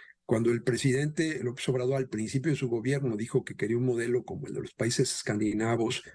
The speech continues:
incluyendo Dinamarca, mencionó también Gran Bretaña, Canadá, y yo dije, "Bueno, eso es exactamente lo que hay que hacer". Eso era llevar lo que había en el dos mil dieciocho, cuando empezó el gobierno,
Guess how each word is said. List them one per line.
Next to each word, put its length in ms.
incluyendo 420
Dinamarca, 680
mencionó 340
también 300
Gran 200
Bretaña, 540
Canadá, 480
y 160
yo 200
dije, 260
"Bueno, 300
eso 220
es 80
exactamente 500
lo 100
que 100
hay 60
que 100
hacer". 300
Eso 280
era 160
llevar 440
lo 160
que 100
había 480
en 240
el 300
dos 240
mil 160
dieciocho, 500
cuando 220
empezó 420
el 80
gobierno, 540